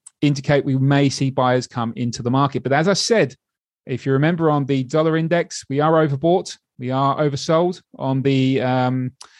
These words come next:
uh, we're up, we are oversold within a downtrending environment, which can lead the R S I to remain oversold for prolonged periods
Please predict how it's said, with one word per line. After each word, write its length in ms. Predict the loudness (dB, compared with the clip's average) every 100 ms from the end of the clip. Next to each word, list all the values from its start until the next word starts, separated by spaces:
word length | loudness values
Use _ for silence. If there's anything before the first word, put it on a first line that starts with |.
| -20 _ 0
uh, 140 | 0
we're 200 | 2 4
up, 160 | 2 0
we 120 | -2
are 200 | 0 0
oversold 600 | 0 0 0 -2 -2 -2 -2
within 240 | -2 -2 -2
a 120 | -4
downtrending 880 | 0 0 2 0 0 -2 0 -4 -4
environment, 720 | -6 -2 0 2 2 0 -2 -6
which 200 | -8 -6
can 460 | -2 0 2 4
lead 200 | 2 2
the 120 | 2
R 160 | 2 2
S 140 | 2
I 140 | 0 0
to 100 | 0
remain 580 | 0 2 0 2 0 0
oversold 560 | -2 -2 0 0 0
for 80 | -4
prolonged 500 | -2 2 2 0 -4
periods 520 | -2 0 2 0 -2